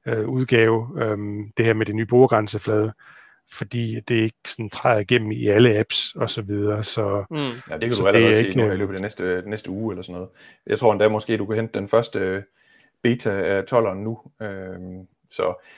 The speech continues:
Speaker 3: men det sjove, det er, det er jo bare lige en krølle på halen i forhold til det der med Techtober og så videre. De sidste par gange, når det er, øh, Google har haft deres, øh, Pixel-lanceringer,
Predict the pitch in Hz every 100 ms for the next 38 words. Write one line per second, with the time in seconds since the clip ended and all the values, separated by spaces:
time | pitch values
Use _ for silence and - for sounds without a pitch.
0 | _ 120 117 117 120 135 147 131 123 139
1 | 127 123 127 139 135 135 127 123 120 110
2 | 113 104 101 107 - 123 135 110 92 104
3 | 95 90 90 110 104 120 110 - _ _
4 | _ _ 113 117 156 131 110 107 123 139
5 | 110 107 113 113 - 120 - 143 127 117
6 | 123 95 98 - 101 175 185 110 98 113
7 | 131 104